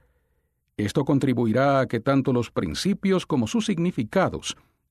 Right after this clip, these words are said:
se cristalicen en la mente del maestro. También ayudará a guiar las actividades de aprendizaje durante la clase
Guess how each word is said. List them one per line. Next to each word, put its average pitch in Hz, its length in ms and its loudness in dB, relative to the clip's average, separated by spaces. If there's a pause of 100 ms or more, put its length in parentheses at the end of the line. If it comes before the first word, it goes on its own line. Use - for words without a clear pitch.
se - 140 -6
cristalicen 165 720 0
en 139 140 2
la 123 80 0
mente 107 340 0
del 110 160 -2
maestro. - 640 -4 (840)
También 131 320 0
ayudará 131 540 2
a 123 40 0
guiar 117 380 2
las 135 180 0
actividades 123 680 0
de 127 100 0
aprendizaje 123 800 0
durante 110 380 -2
la 117 80 0
clase 175 480 -2